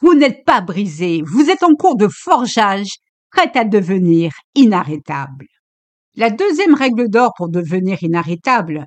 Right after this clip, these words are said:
est de se reconnecter à soi-même. Qu'est-ce que cela signifie ? Vous savez, cette personne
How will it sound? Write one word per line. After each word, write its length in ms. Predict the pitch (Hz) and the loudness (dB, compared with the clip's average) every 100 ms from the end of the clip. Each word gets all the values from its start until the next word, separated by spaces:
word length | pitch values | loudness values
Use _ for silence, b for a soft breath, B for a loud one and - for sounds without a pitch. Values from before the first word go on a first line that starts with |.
| - | -2
est 100 | 254 | 0
de 160 | 220 226 | 0 -2
se 160 | - | -2
reconnecter 840 | 180 185 190 185 175 - 196 180 - _ | -4 -2 -2 -2 -4 -4 -4 -4 -8 _
à 140 | 214 | -4
soi-même. 640 | 143 - 160 147 135 113 - _ _ _ _ - | -4 -10 -10 -10 -12 -16 -20 _ _ _ _ -2
Qu'est-ce 260 | 440 403 | 0 0
que 140 | - 311 | -2 -4
cela 340 | - 311 311 | -2 -2 -2
signifie ? 680 | 320 - 196 160 143 - 139 _ _ _ _ _ _ _ | -2 -4 -4 -4 -8 -14 -18 _ _ _ _ _ _ _
Vous 140 | 190 | -4
savez, 560 | 240 392 403 466 370 220 | 0 0 0 0 -2 -6
cette 280 | 165 311 262 | -6 -4 -2
personne 320 | 320 - - | -2 -2 -2